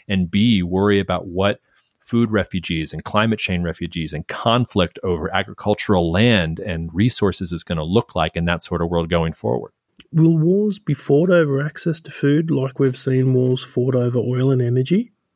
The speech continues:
Speaker 1: I think, yes, I think so. I mean, I think it's been fought over before and it's been used politically before. It's just that, you know, you can survive,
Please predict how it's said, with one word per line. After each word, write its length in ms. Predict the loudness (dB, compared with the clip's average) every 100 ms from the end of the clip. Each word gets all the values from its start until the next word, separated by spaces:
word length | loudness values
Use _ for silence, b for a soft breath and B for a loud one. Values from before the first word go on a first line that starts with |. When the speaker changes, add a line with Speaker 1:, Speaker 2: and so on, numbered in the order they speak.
| _ -4
Speaker 1:
I 100 | -2
think, 360 | -4 -6 -10 -20
yes, 500 | -6 2 4 2 -6
I 60 |
think 220 | -6 -8
so. 200 | -6 -6
I 60 | -2
mean, 120 | 0
I 40 | 2
think 140 | 0
it's 100 | 0
been 140 | -2
fought 260 | 2 4 4
over 160 | 2 0
before 480 | -6 -2 2 2
and 60 | 2
it's 120 | -2
been 120 | -2
used 240 | -2 -2 -4
politically 440 | -6 -6 -4 -4
before. 420 | -4 -6 -2 -2
It's 180 | -2 -8
just 260 | -6 -6 -6
that, 140 | -8
you 60 | -6
know, 60 | -4
you 180 | -4
can 260 | -4 -2 -4
survive, 800 | -2 0 2 4 4 2 -2